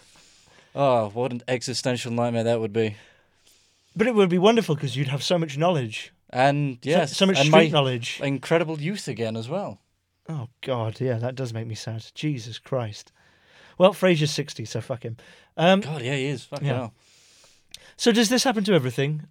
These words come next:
Speaker 1: Yep, ev-, everything. Oh, um,
Speaker 2: Can you think of something that has
Speaker 1: the only
Speaker 2: gone
Speaker 1: thing, the only thing it doesn't happen to is
Speaker 2: The
Speaker 1: T V
Speaker 2: news?
Speaker 1: shows which are all, uh, shit from the beginning, I suppose. <laughs>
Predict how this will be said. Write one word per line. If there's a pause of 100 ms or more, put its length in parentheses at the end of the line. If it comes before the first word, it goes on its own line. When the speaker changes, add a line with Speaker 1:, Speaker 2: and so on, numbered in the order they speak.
(120)
Speaker 1:
Yep,
ev-,
everything.
Oh, (100)
um, (200)
Speaker 2:
Can
you
think
of
something
that
has
Speaker 1:
the
only
Speaker 2:
gone
Speaker 1:
thing, (120)
the
only
thing
it
doesn't
happen
to
is (360)
Speaker 2:
The
Speaker 1:
T
V
Speaker 2:
news?
Speaker 1:
shows
which
are
all, (220)
uh,
shit
from
the
beginning,
I
suppose. (220)
<laughs>